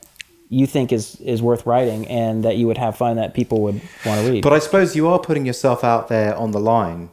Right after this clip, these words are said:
Speaker 2: You're kind of putting your heart on the sleeve to be criticized.
Speaker 1: Sure.
Speaker 2: You know, by people,
Speaker 1: Well, you
Speaker 2: by
Speaker 1: know, look,
Speaker 2: reviewers.
Speaker 1: it's like, I can't remember the guy's name. He was, what's the guy who was, like, Amazon? He works at Amazon. Is really, uh, Weegi, Weegi, Weegi, oh, God, I'm blanking his name. He's a really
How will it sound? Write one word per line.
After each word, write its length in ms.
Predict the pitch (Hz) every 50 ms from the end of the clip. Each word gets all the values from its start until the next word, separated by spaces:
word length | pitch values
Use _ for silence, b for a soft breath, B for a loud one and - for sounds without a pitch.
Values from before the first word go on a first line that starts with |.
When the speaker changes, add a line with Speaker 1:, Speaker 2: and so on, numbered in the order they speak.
| _
Speaker 2:
You're 120 | - 101 -
kind 220 | - - - 120
of 60 | 117
putting 160 | - 117 107 101
your 120 | 101 98
heart 180 | 107 107 101 82
on 60 | 95
the 60 | 92
sleeve 360 | - - - 110 98 92 90
to 100 | - -
be 140 | - 95 92
criticized. 720 | - - 117 104 98 - - 95 90 92 104 - - - - _ b b b -
Speaker 1:
Sure. 160 | - 359 320 -
Speaker 2:
You 80 | 135 120
know, 120 | 104 - - -
by 120 | - 104 95
people, 460 | - - 110 101 - 101 98 95 95
Speaker 1:
Well, 200 | - - 190 170
you 120 | 165 175 156
Speaker 2:
by 60 | 151 139
Speaker 1:
know, 60 | 135
look, 140 | 139 139 101
Speaker 2:
reviewers. 560 | 101 95 113 113 110 104 101 101 - - - _ _ _
Speaker 1:
it's 220 | - 196 185 - 196
like, 340 | 190 185 180 165 - - -
I 80 | 180 175
can't 160 | - - -
remember 100 | 196 175
the 80 | 151 139
guy's 240 | 143 135 123 -
name. 240 | - 123 123 120 120
He 160 | 123 135 135
was, 280 | 127 123 123 120 - -
what's 120 | 208 214
the 80 | - 254
guy 300 | - - 170 170 165 160
who 80 | 160 156
was, 120 | 143 135
like, 160 | - 139 123 -
Amazon? 640 | 135 135 135 139 131 135 131 131 131 127 131 127
He 120 | 135 147 143
works 180 | 151 160 -
at 60 | 131 127
Amazon. 400 | 135 131 131 139 131 131 127 123
Is 60 | 135
really, 320 | 131 131 139 135 135 131 - -
uh, 60 | 127
Weegi, 1040 | 123 117 117 107 - - - - - - - 147 147 160 156 156 151 156 156 156 156 147
Weegi, 520 | 151 156 156 156 160 160 160 156 151 151 -
Weegi, 180 | - 160 160 -
oh, 260 | 147 139 127 127 120
God, 120 | 117 - -
I'm 100 | 117 113
blanking 300 | - 143 139 147 147 139 127
his 100 | 117 131
name. 160 | 120 110 110
He's 160 | 120 123 120
a 60 | 123
really 360 | 123 143 156 170 165 156 147